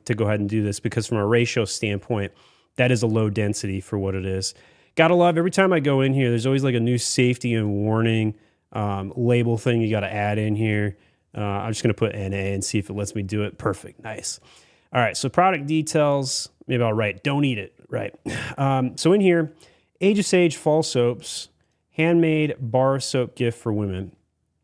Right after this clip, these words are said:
And so I'm gonna just jump straight in here and write turmeric soap bar.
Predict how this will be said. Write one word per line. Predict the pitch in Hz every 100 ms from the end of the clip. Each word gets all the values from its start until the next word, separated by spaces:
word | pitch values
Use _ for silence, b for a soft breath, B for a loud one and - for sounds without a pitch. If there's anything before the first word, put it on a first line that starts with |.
| _ - - -
And | 123
so | - 135
I'm | 127 143 180
gonna | 175 160
just | 135 131 120
jump | - 131 120
straight | - 131 113
in | 110
here | 104 104 101 -
and | 107 101
write | 98 95 _ _ -
turmeric | - 151 147 135 117 -
soap | - - - 123 117 -
bar. | 107 98 98 101 131